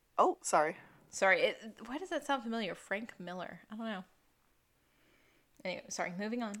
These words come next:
Speaker 1: The episode starts in nineteen eighty-nine, and Henry comes in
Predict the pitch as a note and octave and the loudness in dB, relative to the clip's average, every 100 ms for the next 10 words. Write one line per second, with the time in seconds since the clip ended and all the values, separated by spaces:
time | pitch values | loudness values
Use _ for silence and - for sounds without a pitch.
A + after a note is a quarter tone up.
0 | G#3+ A3 - _ _ _ - B3+ F4 F4 | -4 -2 -2 _ _ _ 12 12 12 6
1 | C#4 - - A3 - - - D#3+ D3+ F#3 | 6 4 4 4 4 -2 -2 -2 -2 0
2 | G3+ - F#3+ F#3 F#3 - D3+ D#3 C#3+ C3 | 0 -2 -8 -8 -10 -10 -8 -8 -2 0
3 | B2+ G#2+ - - - - _ F3+ F3+ F#3 | 0 -4 -12 -18 -20 -20 _ 2 4 4
4 | F3+ A#3 C#4+ C#4+ C#4 A#3+ C4 C#4+ F4 | 2 2 2 0 0 0 0 0 -2